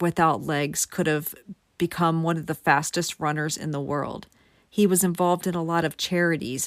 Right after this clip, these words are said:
and the whole world was rooting for him.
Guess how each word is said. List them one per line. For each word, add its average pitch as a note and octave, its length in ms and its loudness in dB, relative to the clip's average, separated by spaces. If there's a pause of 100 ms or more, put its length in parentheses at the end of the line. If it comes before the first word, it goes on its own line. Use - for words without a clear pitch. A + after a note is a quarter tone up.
and D#3+ 320 -2
the D3 80 -2
whole E3+ 420 0
world E3 580 2
was E3 140 0
rooting D#3+ 400 -2
for C#3 200 -8
him. A2+ 360 -6